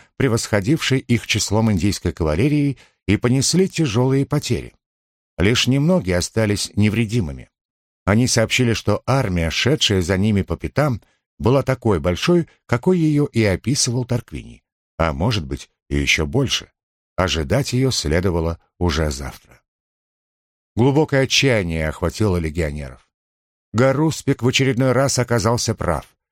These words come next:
но все до одного воины забытого легиона очень хотели, чтобы на сей раз он ошибся. Ромул теперь точно знал, что ему не избежать своей участи. Он чувствовал, как она стремительно надвигается, будто мчится на крыльях рока.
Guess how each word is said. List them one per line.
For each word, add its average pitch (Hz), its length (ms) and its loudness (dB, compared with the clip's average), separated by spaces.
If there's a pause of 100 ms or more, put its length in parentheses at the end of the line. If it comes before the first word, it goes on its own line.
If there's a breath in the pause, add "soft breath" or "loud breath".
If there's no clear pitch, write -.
(180)
но 95 200 4
все 143 360 2
до 131 200 2
одного 104 420 0
воины 80 420 0
забытого 78 460 -2
легиона 107 540 0 (340 soft breath)
очень 92 300 2
хотели, 104 380 0
чтобы 76 300 -2
на 71 120 -2
сей 139 260 0
раз 123 320 -4
он 73 240 -2
ошибся. - 500 -4 (920)
Ромул 123 440 2
теперь 120 380 0
точно 123 460 0
знал, 85 260 2
что - 180 -2
ему 95 340 2 (200 soft breath)
не 101 220 4
избежать 95 500 0
своей 69 360 -4
участи. - 520 -8 (600)
Он 101 180 2
чувствовал, 139 640 0
как - 180 -4
она 90 180 2
стремительно 104 760 0
надвигается, 78 800 -2
будто 78 280 -4
мчится 85 480 -4
на 73 120 -2
крыльях 71 440 -6
рока. - 380 -12